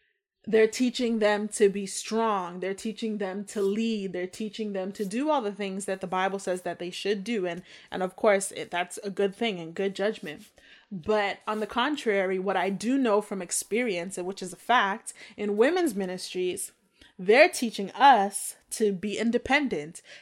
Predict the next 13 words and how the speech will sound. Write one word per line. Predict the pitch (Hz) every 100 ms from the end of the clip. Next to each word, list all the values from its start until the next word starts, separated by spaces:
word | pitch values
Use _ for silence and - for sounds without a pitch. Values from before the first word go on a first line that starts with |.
| -
and | 190
to | 190
have | 180 214 226
our | 220 208 190
own | 262 240 156 170 - - -
and | 208 208
to | 214
not | 202 202 202
depend | 226 - 262 277
on | 208 180
men | 175 147 180 - - - -
and | 208 208
to, | - 208 185